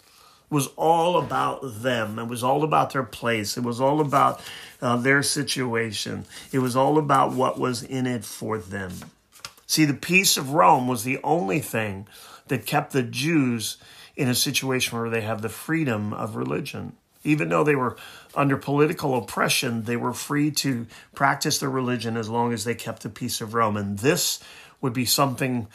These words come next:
that could disrupt the peace of Rome when this new guy comes on the scene and he's doing these huge miracles,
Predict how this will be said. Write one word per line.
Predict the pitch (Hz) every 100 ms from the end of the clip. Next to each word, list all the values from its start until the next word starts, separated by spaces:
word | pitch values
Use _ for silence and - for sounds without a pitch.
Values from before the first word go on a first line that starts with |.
| - -
that | 120
could | 135
disrupt | 117 135 - 127 120 -
the |
peace | 104 - - 135 -
of | 127 110
Rome | 117 107 101
when | 107 107
this | 110 104 -
new | 120 120 135 151 180
guy | 160 127 113 117
comes | - 143 185 170
on | 151
the | 135
scene | - 127 110 110
and | 117
he's | 113
doing | 104 120 113
these | 110 104
huge | - - 165 156
miracles, | 110 110 104 - 107 101